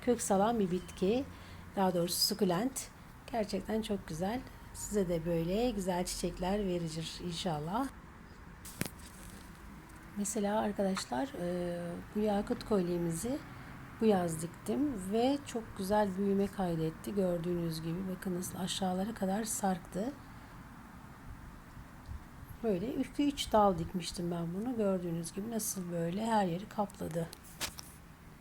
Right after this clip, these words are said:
Yakut kolyelerimiz suyu çok seviyor arkadaşlar.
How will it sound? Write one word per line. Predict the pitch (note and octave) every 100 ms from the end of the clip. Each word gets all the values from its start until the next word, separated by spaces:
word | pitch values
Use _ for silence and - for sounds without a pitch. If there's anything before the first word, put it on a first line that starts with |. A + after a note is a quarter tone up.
| - - - - - - - - - - - - -
Yakut | G3 G3 A3+
kolyelerimiz | - A#3+ A3+ A3+ A#3 B3+ D4
suyu | - - G#3+ A#3
çok | G3+ -
seviyor | G3 E3+ E3+
arkadaşlar. | D#3+ E3+ F3 F#3 - C4+